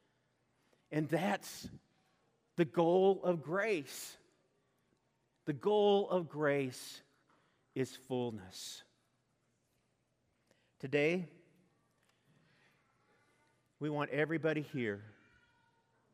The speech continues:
to have a continual flow of grace in your life.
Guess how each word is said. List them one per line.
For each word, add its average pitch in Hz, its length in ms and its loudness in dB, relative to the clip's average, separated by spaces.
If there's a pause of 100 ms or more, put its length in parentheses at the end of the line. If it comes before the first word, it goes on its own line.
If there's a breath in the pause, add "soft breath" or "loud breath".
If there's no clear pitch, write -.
(320)
to 143 80 -8
have 139 240 0
a 131 300 -2
continual 156 640 -6
flow 139 420 -6
of 117 140 -8
grace 120 480 -6
in 113 120 -12
your 104 140 -8
life. 104 580 -12